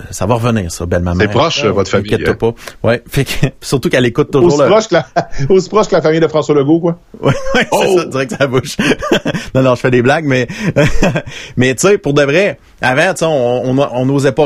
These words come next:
Speaker 1: rentrer, on, là, on est rendu qu'on se berce à la même balançoire, tout le monde ensemble, les trois familles, puis tu sais,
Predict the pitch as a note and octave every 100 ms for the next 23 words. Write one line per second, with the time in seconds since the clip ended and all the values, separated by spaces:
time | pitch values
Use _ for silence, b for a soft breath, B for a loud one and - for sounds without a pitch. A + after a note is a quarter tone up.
0 | C#3 C3 A#2+ D#3 F3 C#3+ B2 G#2+ A2 C#3
1 | C3 A2+ A2 A#2 A#2+ C#3 A2+ G#2+ G2+ B2
2 | C3+ - C3 A#2 B2 B2+ A#2 A2+ A2+ G#2
3 | A#2+ A#2 B2 A#2+ A2 A2+ A2 G2+ A#2 G#2+
4 | A2 G#2 G2+ G#2 G#2+ G2+ A2 G#2+ - -
5 | C3 C3+